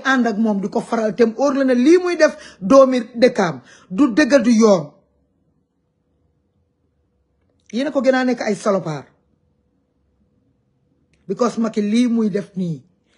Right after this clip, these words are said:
tegu ko fenn. Ñu naan constitution baa ko ko may, may na ko article vingt-deux, article, na article sarab xoodam. Ku believe in this nonsense article, nga xam ne ñoom ñoo ko dee bind, ñoo, ñoo ko dee change.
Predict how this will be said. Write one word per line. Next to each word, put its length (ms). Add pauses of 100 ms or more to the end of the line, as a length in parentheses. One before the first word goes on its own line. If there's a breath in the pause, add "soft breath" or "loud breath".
(260)
tegu 240
ko 120
fenn. 340 (2250)
Ñu 60
naan 180
constitution 640
baa 160
ko 100
ko 140
may, 320 (260 soft breath)
may 240
na 100
ko 120
article 480
vingt-deux, 480
article, 400
na 160
article 320
sarab 360
xoodam. 360 (260 loud breath)
Ku 180
believe 300
in 120
this 180
nonsense 480
article, 380 (200 loud breath)
nga 140
xam 160
ne 80
ñoom 180
ñoo 140
ko 100
dee 140
bind, 240
ñoo, 200
ñoo 160
ko 100
dee 160
change. 300